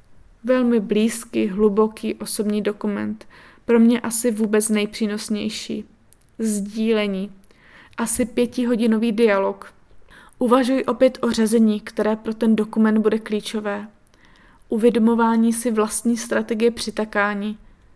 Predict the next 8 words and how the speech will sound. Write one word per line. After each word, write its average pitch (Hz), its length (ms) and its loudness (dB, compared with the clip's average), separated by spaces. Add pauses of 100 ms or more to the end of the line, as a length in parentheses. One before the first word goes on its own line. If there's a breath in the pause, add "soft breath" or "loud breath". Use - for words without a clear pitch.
(140 soft breath)
Při 214 260 0
rozhovorech 226 680 0
většinou 220 440 0
všemu 226 380 0
přitakám, 226 640 -2 (360 loud breath)
maximálně 220 540 0
se 240 160 0
podivím, 214 640 0